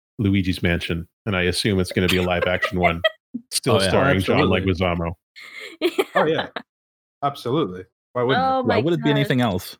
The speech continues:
Speaker 2: I love the nineties Mario Brothers movie.
Speaker 4: Toad is
Speaker 1: Fun.
Speaker 4: played by a Danny DeVito clone.
Speaker 2: <laughs> Yeah,
Speaker 3: Please.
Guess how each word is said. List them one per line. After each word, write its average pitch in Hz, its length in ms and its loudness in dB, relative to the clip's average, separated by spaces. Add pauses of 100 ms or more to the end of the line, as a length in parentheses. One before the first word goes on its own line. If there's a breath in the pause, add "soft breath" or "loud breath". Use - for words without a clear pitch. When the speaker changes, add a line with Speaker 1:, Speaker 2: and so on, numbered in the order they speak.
(380)
Speaker 2:
I 254 40 -6
love 233 720 -2 (380)
the 240 120 -2
nineties 214 840 -2 (140)
Mario 220 480 0
Brothers - 540 -2
movie. - 460 -6 (380)
Speaker 4:
Toad 139 360 0
is 131 60 4
Speaker 1:
Fun. - 200 4
Speaker 4:
played 123 320 2 (200)
by 120 240 0 (160)
a 117 80 -4
Danny 117 320 -2
DeVito 110 420 -4
clone. 104 400 -8 (200)
Speaker 2:
<laughs> - 200 -20
Yeah, - 300 0 (120)
Speaker 3:
Please. 101 480 2